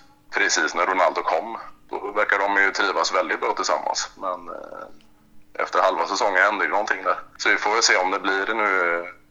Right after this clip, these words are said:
Maurizio Sarri som tar över, om han kan få, få igång Dybala och få in han i en, eh, startelva med Ronaldo, eller om, eh, han skickas.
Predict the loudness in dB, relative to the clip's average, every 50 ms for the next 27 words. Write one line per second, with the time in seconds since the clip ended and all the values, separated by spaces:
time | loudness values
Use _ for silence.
0 | -20 -8 -2 0 2 2 2 0 0 0 0 0 2 4 6 6 6 4 2 2
1 | 0 -2 -2 0 0 2 4 4 2 2 2 0 0 2 0 0 2 2 0 0
2 | 0 -2 -4 -4 -4 -4 -4 -6 -6 -6 -4 0 0 0 2 2 0 0 0 0
3 | 0 2 4 4 4 6 6 6 6 4 4 2 0 -2 -2 -4 -6 -10 -6 -2
4 | 0 2 2 2 2 2 2 2 2 0 0 -4 -8 -10 -10 -8 -8 -8 -6 -6
5 | -8 -8 -8 -8 -10 -12 -12 -16 -20 _ _ -12 -8 -4 0 2 2 4 6 6
6 | 6 6 6 4 6 4 4 4 2 2 2 2 2 2 2 4 4 4 4 4
7 | 2 2 0 -6 -10 -14 -16 -16 -18 -20 -20 -20 -20 _ _ _ _ -8 -2 0
8 | 0 0 0 0 -2 0 0 0 2 2 0 0